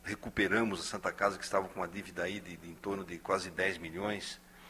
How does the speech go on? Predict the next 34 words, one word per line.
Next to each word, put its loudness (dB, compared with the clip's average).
hoje 0
deve 2
estar -2
em -2
torno -4
de -6
dois -2
milhões, -2
um -8
milhão -2
e -6
meio, -4
calculo, -6
e -12
dívidas 2
trabalhistas 6
que -2
dá, 10
dá 8
pra, 0
que -14
pra, 0
pra -4
serem 4
negociadas, 4
né? 0
Isso 0
é 6
importante 0
também -2
que, -10
que -12
façam 2
isso. -4